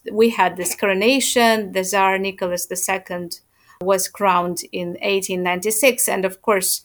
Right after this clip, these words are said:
people came to film it. Uh, but the first feature films appeared quite late.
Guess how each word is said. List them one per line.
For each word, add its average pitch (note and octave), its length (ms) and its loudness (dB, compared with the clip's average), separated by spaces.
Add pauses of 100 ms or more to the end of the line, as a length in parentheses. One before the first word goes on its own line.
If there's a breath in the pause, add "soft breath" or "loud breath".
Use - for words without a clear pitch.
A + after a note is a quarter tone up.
(640)
people A#3 340 -2
came F#3+ 300 -2
to F#3 120 -8
film A3 340 0
it. F3+ 160 -2 (580)
Uh, F#3+ 400 4
but G#3 320 2
the A3+ 100 2
first C4 380 -2
feature D#4+ 300 0
films F3 600 -2 (440 loud breath)
appeared B3+ 540 2 (380)
quite A3 720 0
late. - 540 -2